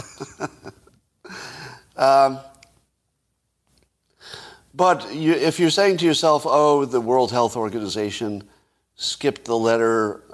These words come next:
Chi because it looks like X I," and then people would say, "Oh, that's Xi, President Xi of China." And I'm not sure that's the reason, though,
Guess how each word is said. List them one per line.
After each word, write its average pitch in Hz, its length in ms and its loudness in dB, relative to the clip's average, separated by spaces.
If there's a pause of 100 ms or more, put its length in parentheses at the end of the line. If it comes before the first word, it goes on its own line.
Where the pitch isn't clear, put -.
(300)
Chi 95 640 0 (260)
because 95 280 -16
it 80 80 -10
looks 101 260 -10
like 95 280 -8
X 95 240 -12
I," 95 420 -2
and 87 180 -10
then 85 220 -16
people 101 260 -14
would 95 160 -10
say, 95 200 -6
"Oh, 95 140 -6
that's 98 320 -10 (100)
Xi, 104 760 -10
President 104 380 -10
Xi 107 180 -10
of 104 100 -8
China." 147 400 -4 (920)
And 165 200 -2
I'm 170 140 2
not 202 160 2
sure 196 140 -2
that's 170 220 0
the 170 100 -4
reason, 170 340 -2
though, 67 220 -14